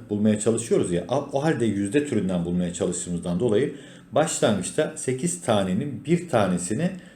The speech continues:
yüz kuruşa aldığımızı düşünelim. Bizim maliyetimiz yüz kuruş olur. Yüz X'e diyebilirsiniz tabii ki. Kalan beş tane ve ben bu beş taneyle bu parayı çıkarmaya çalışacağım.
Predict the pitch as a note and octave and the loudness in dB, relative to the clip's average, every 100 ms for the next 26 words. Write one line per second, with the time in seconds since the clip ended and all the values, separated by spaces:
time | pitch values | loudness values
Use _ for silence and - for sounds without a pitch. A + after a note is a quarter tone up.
0 | - - E3+ F3 - - D3 C#3+ D#3 D#3 | -14 0 2 2 -2 -2 0 2 4 4
1 | A2 G#2 F#2 G2 F2+ F2 D2+ - F2+ E2 | 6 4 4 2 0 -2 -8 -6 -2 -2
2 | D2+ G2+ G2+ A2+ G#2 F#2 D#3+ B2+ A#2+ - | -4 -4 2 4 4 2 -2 -4 -4 -6
3 | F#2 F2+ F#2 D3 - - - - - D#3+ | -6 -2 -2 -4 -10 -20 -20 -18 -2 2
4 | C#3 A2 - F2 E2 D2 D#2 - E2 - | 2 0 -2 -2 -2 -4 -6 -8 -8 -8
5 | D#2+ D2+ - E3+ - - _ - - D3+ | -8 -10 -8 -10 -10 -20 _ -20 -2 2
6 | D#3 F3 E3 E3+ - B2 D3 B2+ C3 C3+ | 6 6 4 2 2 2 2 2 0 0
7 | C3 C3+ D3 - D#3+ D3+ B2 G2 F#2 C3+ | 0 2 2 4 2 4 4 2 0 -6
8 | - A2+ D3+ E3 - A#2+ B2 B2 G#2 F2 | 2 4 4 2 2 2 2 0 -2 -2
9 | - D#3+ | -2 -2